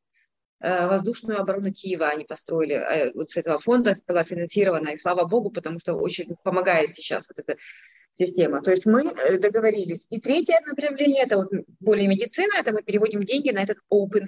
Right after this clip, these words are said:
Verein, который тоже закупает напрямую уже по адресным программам, отсюда везёт из Германии медицину и, э, там, бронежилеты защитные все в Украину. То есть мы решили, что у нас будет таких три направления, куда мы деньги, которые поступают на счёт,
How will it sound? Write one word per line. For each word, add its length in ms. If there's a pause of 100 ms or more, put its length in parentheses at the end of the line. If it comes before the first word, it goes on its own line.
Verein, 300
который 320
тоже 220
закупает 600 (440)
напрямую 640
уже 200
по 300
адресным 540
программам, 520
отсюда 360
везёт 340
из 100
Германии 720 (280)
медицину 560
и, 140
э, 260
там, 200
бронежилеты 560
защитные 600
все 240
в 160
Украину. 640 (320)
То 40
есть 120
мы 100
решили, 320
что 120
у 20
нас 80
будет 140
таких 340
три 180
направления, 640
куда 260
мы 380 (240)
деньги, 360
которые 280
поступают 480
на 120
счёт, 340